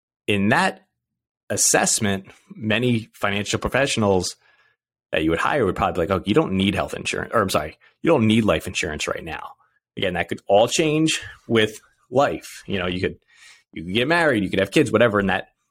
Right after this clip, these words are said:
that needs to be an-, analyzed again because the situation changes.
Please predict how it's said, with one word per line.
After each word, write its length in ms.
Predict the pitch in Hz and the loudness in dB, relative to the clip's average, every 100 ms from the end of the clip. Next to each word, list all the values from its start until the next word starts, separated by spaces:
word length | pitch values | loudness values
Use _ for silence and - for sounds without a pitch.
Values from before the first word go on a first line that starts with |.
| _ | _
that 160 | 107 110 | -4 -2
needs 360 | 101 110 104 | 0 2 0
to 100 | - | 0
be 100 | 104 | 0
an-, 180 | 95 95 _ 104 | 0 -2 _ -6
analyzed 560 | 101 101 95 92 87 | -2 0 0 0 -4
again 600 | 85 107 151 127 113 117 _ _ _ _ | -4 -2 2 2 0 -2 _ _ _ _
because 560 | 98 - 92 80 - - _ | -10 -2 0 0 -6 -10 _
the 100 | 90 | -4
situation 520 | - - 110 113 98 | -2 0 2 2 0
changes. 460 | 90 85 80 - | -2 -6 -8 -10